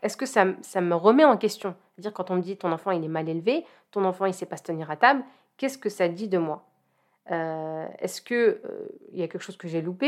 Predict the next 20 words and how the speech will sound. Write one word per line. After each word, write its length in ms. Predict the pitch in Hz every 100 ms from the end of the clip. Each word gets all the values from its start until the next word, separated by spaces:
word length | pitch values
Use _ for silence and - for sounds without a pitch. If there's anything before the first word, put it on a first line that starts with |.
| 330
Est-ce 180 | 196 185
que 200 | - 214
mon 180 | 202 185
enfant, 420 | 180 175 202 190 185 _
si 180 | - 180
je 100 | 175
prends 180 | - 180
l'exemple 360 | 170 180 175 170
avec, 240 | 170 -
euh, 240 | 170 165 165
une 200 | 185 165
des 100 | 165
mamans, 280 | 165 175 262
c'est 200 | 277 -
qu'on, 240 | 180 170 -
on 120 | 170
relevait 240 | 175 170 185
ce 120 | 196
comportement-là 680 | 185 - - 185 170 202 269
où 260 | 190 196